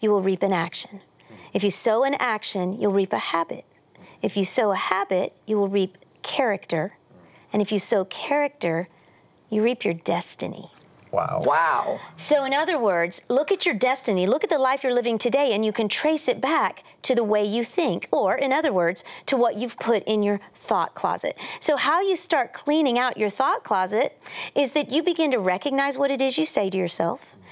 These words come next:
Speaker 1: And if it's not true, then you don't say it to yourself anymore. You refuse that lie entry.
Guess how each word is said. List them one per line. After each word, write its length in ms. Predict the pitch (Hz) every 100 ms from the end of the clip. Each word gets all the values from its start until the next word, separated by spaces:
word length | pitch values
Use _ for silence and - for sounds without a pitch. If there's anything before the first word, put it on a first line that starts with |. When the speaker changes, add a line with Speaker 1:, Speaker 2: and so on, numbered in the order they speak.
| - -
Speaker 1:
And 80 |
if 80 | 214
it's 180 | 208 208
not 300 | 220 240 302
true, 540 | - 381 427 214 233 - _ _ - - -
then 180 | 269 233
you 240 | 285 240
don't 320 | 208 254 302 - _ _
say 260 | - 277 311
it 160 | -
to 80 | 214
yourself 420 | 214 208 214 214 -
anymore. 520 | 220 220 226 220 165 196
You 160 | 226
refuse 1000 | 202 190 - - 247 269 277 285 294 294
that 280 | - 202 -
lie 400 | 196 196 208 233 -
entry. 420 | 220 - 175